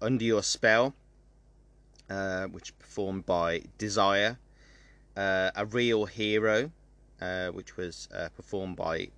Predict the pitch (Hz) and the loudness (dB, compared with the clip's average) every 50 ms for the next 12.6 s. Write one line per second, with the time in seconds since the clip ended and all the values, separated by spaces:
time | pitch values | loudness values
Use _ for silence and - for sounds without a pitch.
0 | - - - 85 80 - - - - - - - - - - - - - - - | -12 -8 -6 -6 -4 -6 -6 -8 -12 -16 -20 -20 -20 -18 -16 -16 -16 -16 -18 -18
1 | - - - - - - - - - - - - - - - - - - 104 92 | -16 -12 -12 -12 -12 -14 -18 -20 -20 -20 -20 -20 -20 -20 -20 -10 -4 0 2 2
2 | 87 85 - - - - - - 123 123 127 127 127 127 - - - - - - | 2 2 -2 -8 -14 -8 2 4 6 6 6 4 2 0 -2 -4 -4 -4 -6 -8
3 | - - - 92 92 90 90 87 87 85 - - - - - _ _ _ - _ | -12 -8 -4 -2 0 0 -2 -2 -4 -8 -10 -12 -16 -20 -20 _ _ _ -20 _
4 | - - _ - - - - - - - - - - - - - - - - - | -20 -20 _ -18 -16 -16 -14 -12 -14 -14 -14 -16 -20 -20 -20 -20 -20 -10 -6 -4
5 | 101 98 - - 98 92 92 90 90 - - 85 85 - - 95 98 - - - | -4 -4 -4 -4 -4 -2 -2 -4 -6 -4 -4 -2 -2 -2 0 0 -2 -2 -2 -6
6 | - - - - - 107 117 117 117 - - - - - - - - - - - | -12 -14 -14 -8 -4 -2 -2 -2 -2 -4 -8 -16 -20 -20 -20 -20 -20 -20 -20 -20
7 | - - - - - - 98 95 98 95 98 95 95 95 95 92 95 92 92 90 | -20 -20 -20 -20 -8 -4 0 2 2 2 2 2 2 0 0 -2 -4 -6 -8 -10
8 | - _ - _ - _ - _ - - - _ - - - - - - 98 98 | -12 _ -20 _ -20 _ -20 _ -20 -20 -20 _ -20 -20 -20 -20 -8 -2 0 2
9 | 98 98 95 95 98 90 95 98 95 - 95 90 90 90 87 87 - - - - | 2 2 2 0 -2 -2 -4 -4 -2 -2 0 0 0 0 -2 -4 -6 -8 -8 -6
10 | 50 50 50 50 50 50 50 50 50 50 - - - - - - - - - - | -4 -4 -4 -6 -6 -8 -10 -10 -12 -14 -16 -18 -20 -20 -20 -20 -20 -20 -20 -20
11 | - - - - - - - - - - - - - 50 50 50 50 50 50 50 | -20 -20 -20 -20 -20 -20 -20 -20 -20 -20 -20 -14 -10 -8 -8 -6 -8 -8 -10 -10
12 | - - 92 92 98 95 92 - - - 87 90 | -12 -12 -6 -2 -2 -2 -2 -2 -6 -10 -10 -10